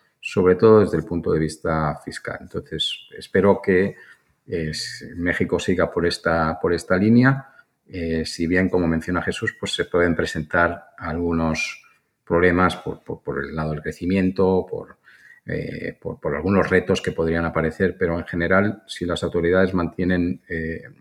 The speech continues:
una posición conservadora fiscal, eso le puede ayudar mucho a México en lo, en el periodo que viene.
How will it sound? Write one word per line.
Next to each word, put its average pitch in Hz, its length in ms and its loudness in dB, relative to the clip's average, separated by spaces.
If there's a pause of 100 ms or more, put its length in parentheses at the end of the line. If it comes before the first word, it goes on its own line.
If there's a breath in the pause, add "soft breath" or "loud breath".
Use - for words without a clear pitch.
(100)
una 85 440 -6 (280 soft breath)
posición 90 640 -4
conservadora 85 580 -4
fiscal, 85 520 -6 (280)
eso - 260 -4
le 78 160 0
puede 82 200 0
ayudar 76 320 -2
mucho 76 280 -8
a - 20 -6
México 78 340 -10
en 78 80 -6
lo, 76 480 -12
en 90 140 -4
el 78 100 -10
periodo 78 260 -6
que - 120 -10
viene. - 240 -16